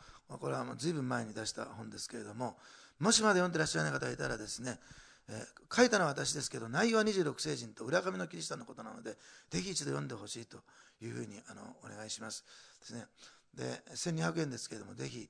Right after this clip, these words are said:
買って読んでほしいと思います。ね、お金がない方はおっしゃってください。貸しますから。ぜひ読んでほしいと思います。彼らの歩みっていうのは私にとってすごく大きな信仰の先輩として意味がありますので。で、少し、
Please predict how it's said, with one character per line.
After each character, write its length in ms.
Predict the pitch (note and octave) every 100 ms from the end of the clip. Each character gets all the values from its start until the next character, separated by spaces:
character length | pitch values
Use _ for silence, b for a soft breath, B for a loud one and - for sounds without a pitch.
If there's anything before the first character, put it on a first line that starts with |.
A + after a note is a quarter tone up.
| _
買 140 | - B2
っ 20 |
て 140 | -
読 40 | C#3
ん 40 |
で 40 |
ほ 60 | A#2
し 60 | -
い 20 |
と 60 |
思 80 | A#2
い 40 | A2
ま 60 |
す。 100 | A2+ - B B B
ね、 100 | B2
お 60 | -
金 180 | D3+ E3
が 80 |
な 100 | F#3
い 40 | G#3
方 260 | D#3 C3+
は 100 | A2+
お 20 | A#2+
っ 40 |
し 100 | -
ゃ 40 |
っ 20 | C3
て 100 | -
く 40 |
だ 40 | A#2+
さ 100 | G#2+
い。 60 |
貸 180 | - C3
し 60 | B2+
ま 100 | A#2
す 100 | -
か 100 | A2
ら。 120 | - B B B B
ぜ 100 | C#3
ひ 40 |
読 140 | C#3+ D3
ん 40 |
で 60 | A#2+
ほ 60 |
し 40 | A2
い 20 |
と 40 | G2+
思 40 |
い 20 |
ま 40 | G2
す。 80 |
彼 180 | - E3+
ら 120 | D#3
の 200 | A#2+ A2 - B B
歩 140 | A#2
み 60 | B2
っ 20 |
て 80 | -
い 20 |
う 40 | G#2+
の 0 |
は 40 | D3
私 80 | D3
に 80 | C3
と 80 | A2+
っ 40 |
て 120 | -
す 120 | A#2 C#3+
ご 80 |
く 120 | F3+ D3+
大 80 |
き 100 | C3
な 160 | A2+ G#2 B B B
信 240 | - D#3
仰 140 | D3
の 80 | C#3
先 180 | - A#2+
輩 160 | A2+ A2+
と 120 | A#2
し 60 |
て 100 | -
意 40 | C3+
味 80 | C3+
が 80 |
あ 40 | G#2+
り 80 | G#2+
ま 100 | G#2
す 100 | A2+
の 60 |
で。 80 | - - B B B -
で、 60 |
少 180 | D3 A#3
し、 260 | A#3 F#3